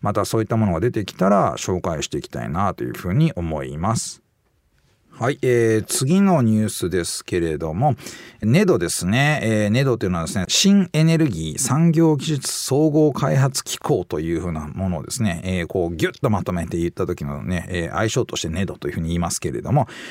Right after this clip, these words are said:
えー、ネドがですね、ケーディーディーアイなど三社とですね、実はその、おー、十一月の二十四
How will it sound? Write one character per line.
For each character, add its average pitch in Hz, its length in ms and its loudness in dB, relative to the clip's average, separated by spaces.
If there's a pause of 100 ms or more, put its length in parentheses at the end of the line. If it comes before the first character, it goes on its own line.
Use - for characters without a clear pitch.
(240)
え 107 320 0
ー、 - 40 0
ネ 156 120 4
ド 170 120 4
が 110 100 0
で 82 100 -4
す - 140 -4
ね、 107 180 2
ケ 165 220 4
ー 180 60 6
デ 180 80 2
ィ 185 80 4
ー 180 120 4
デ 190 60 4
ィ - 20 4
ー - 40 4
ア - 20 4
イ 135 80 2
な 92 140 2
ど 80 100 -2
三 165 300 2
社 104 260 0
と 92 100 -2
で 78 140 -4
す - 160 -4
ね、 98 340 2
実 107 220 -2
は 113 60 0
そ - 120 -2
の、 95 240 0
お 92 440 0
ー、 76 40 -4
十 147 220 2
一 175 260 0
月 151 320 -2
の 127 180 2
二 139 200 2
十 104 320 0
四 76 220 -4